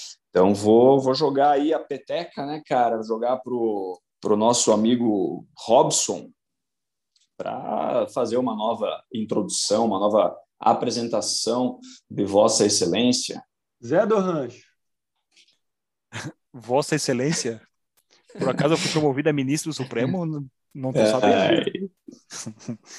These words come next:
Speaker 3: Então, senhores, é, nestes últimos oito meses, né, entre o último episódio e este que vocês estão assistindo agora, né,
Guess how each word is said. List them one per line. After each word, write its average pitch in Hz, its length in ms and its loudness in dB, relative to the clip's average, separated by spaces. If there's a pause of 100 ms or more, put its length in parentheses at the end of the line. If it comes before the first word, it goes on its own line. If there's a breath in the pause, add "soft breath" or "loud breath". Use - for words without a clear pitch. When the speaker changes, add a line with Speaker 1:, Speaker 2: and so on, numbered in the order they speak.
(760 loud breath)
Speaker 3:
Então, 220 440 6
senhores, 151 960 2
é, 156 340 4
nestes 165 720 -2
últimos 151 720 -8 (480)
oito 156 300 0
meses, 127 420 0
né, 123 300 -6
entre 127 300 -6
o 123 40 -6
último 131 280 -8
episódio 120 600 -2
e 110 200 -4
este 117 520 -8
que 98 440 -8
vocês 101 340 -12
estão 107 240 -8
assistindo - 420 -8
agora, 113 360 -2
né, 139 180 -8